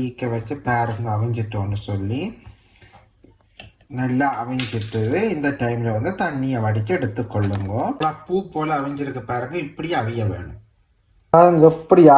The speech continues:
ஆவி பறக்கண்டு கலர்ஃபுல்லான நல்ல டேஸ்டான மரவள்ளி கிழங்கு, அவிச்செடுத்த மரவள்ளி கிழங்கும் சம்பலும் வந்து அம்மியில அரைச்சு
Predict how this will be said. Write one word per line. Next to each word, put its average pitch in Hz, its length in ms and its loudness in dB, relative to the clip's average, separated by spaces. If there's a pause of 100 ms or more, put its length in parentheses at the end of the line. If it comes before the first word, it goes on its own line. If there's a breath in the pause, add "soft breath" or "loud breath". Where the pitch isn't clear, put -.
(100)
ஆவி 165 200 4 (120)
பறக்கண்டு 143 640 6 (220)
கலர்ஃபுல்லான 143 960 4 (640 loud breath)
நல்ல 131 160 -2 (160)
டேஸ்டான 151 680 0
மரவள்ளி 143 480 -2
கிழங்கு, 139 360 -2 (380)
அவிச்செடுத்த 123 640 -2
மரவள்ளி 120 420 0
கிழங்கும் 117 480 -4 (120)
சம்பலும் 120 540 -2
வந்து 113 240 -2
அம்மியில 110 400 0
அரைச்சு 107 320 -2